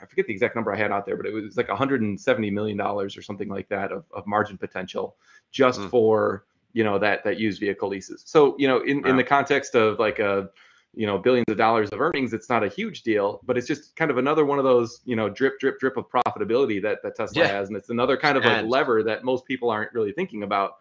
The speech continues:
Speaker 1: And, and this is recurring. It's not like a one-time gain of, like, a net operating loss, you know, recognition. That's just, like, some weird
Speaker 2: Yeah.
Speaker 1: accounting thing. Um, you know, every,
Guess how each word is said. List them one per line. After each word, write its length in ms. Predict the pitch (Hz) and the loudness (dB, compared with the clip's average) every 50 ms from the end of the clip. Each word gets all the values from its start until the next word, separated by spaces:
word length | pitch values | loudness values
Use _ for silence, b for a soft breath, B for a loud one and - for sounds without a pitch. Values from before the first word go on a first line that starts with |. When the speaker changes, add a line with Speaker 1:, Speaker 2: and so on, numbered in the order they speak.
| b b b b b b b b b - | b b b b b b b b b -2
Speaker 1:
And, 200 | 139 143 143 143 | 0 0 0 0
and 220 | - 139 147 151 | 0 -2 0 0
this 160 | 151 156 151 208 | 0 -2 -4 -6
is 140 | 180 156 | -10 -6
recurring. 480 | 135 135 127 - - 208 175 120 104 107 | -4 -6 -4 -4 -4 -2 -2 -2 -2 -2
It's 140 | 107 - - | -4 -4 0
not 160 | 151 147 - | 0 0 2
like 140 | 139 131 - | 0 0 0
a 60 | 117 | 0
one-time 520 | 110 117 120 123 120 - 123 117 113 101 | 2 2 0 0 0 0 0 0 0 0
gain 340 | 90 107 110 110 117 113 110 | 0 -2 0 0 0 0 0
of, 180 | 101 98 95 95 | -2 -2 -2 -2
like, 180 | 104 98 - | -4 -4 -2
a 240 | 104 98 98 95 90 - | -2 -2 -2 -4 -6 -6
net 240 | 107 104 104 110 - - - | -6 -4 -4 -4 -4 -4 -2
operating 440 | 98 98 101 - 107 104 104 104 104 | -2 0 0 0 -2 -2 -2 -2 -4
loss, 420 | 101 101 104 104 104 - - - _ - | -2 -2 -2 -2 -4 -6 -16 -18 _ -8
you 100 | 110 107 | -6 -4
know, 120 | 101 101 | -4 -2
recognition. 640 | 98 107 107 - - 95 110 110 107 - 110 104 101 | -2 -2 -4 -4 -6 -6 -6 -6 -4 -4 -6 -6 -6
That's 140 | 98 98 - | -6 -8 -8
just, 180 | - 107 - 107 | -12 -14 -8 -10
like, 100 | 104 - | -8 -6
some 160 | - 110 98 | -4 -4 -2
weird 200 | 101 107 107 113 | 0 0 0 -2
Speaker 2:
Yeah. 60 | 113 | -2
Speaker 1:
accounting 300 | 104 120 135 127 107 98 | -2 -4 -2 -4 -4 -6
thing. 360 | - - 95 95 95 98 104 _ b b b b b b b b | -6 -8 -6 -6 -6 -10 -12 _ b b b b b b b b
Um, 400 | - 107 101 101 98 98 98 98 - - | -2 0 0 0 0 -2 -4 -6 -8 -6
you 80 | 120 110 | -2 0
know, 160 | 107 104 104 | 2 2 2
every, 520 | - 123 127 127 135 131 120 120 117 - | 4 4 4 4 4 2 2 0 -4 -8